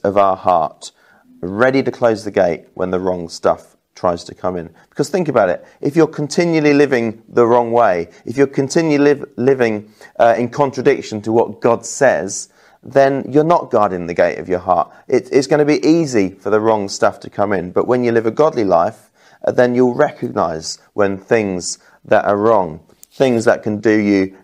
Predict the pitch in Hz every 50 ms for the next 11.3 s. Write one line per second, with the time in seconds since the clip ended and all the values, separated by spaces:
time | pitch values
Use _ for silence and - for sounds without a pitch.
0 | _ - - - 131 127 123 101 90 85 76 - - - - _ _ _ - 110
1 | 110 107 104 107 - - 123 123 120 - - - 127 123 117 104 87 80 78 -
2 | - - _ - 92 - - - 117 104 98 95 92 87 - - 95 92 92 85
3 | 80 92 - _ _ _ _ _ 87 90 90 87 90 87 - - - 95 92 101
4 | 98 - - - 113 98 - - - - 76 50 - - 98 90 87 85 87 80
5 | 85 90 - _ _ _ _ _ - 90 90 82 - 90 87 87 85 - - -
6 | _ _ _ _ _ _ _ _ _ _ _ _ _ _ _ _ _ _ _ _
7 | _ _ _ _ _ _ - - 101 - - 113 107 - 104 98 90 104 113 107
8 | - - - 104 98 - - - 131 117 107 104 - - - 85 80 82 78 _
9 | _ _ _ _ - 95 92 90 87 87 87 82 - - _ _ _ - 90 92
10 | 92 90 90 110 107 101 71 80 92 87 95 107 98 95 92 - - 95 90 85
11 | 85 85 90 85 -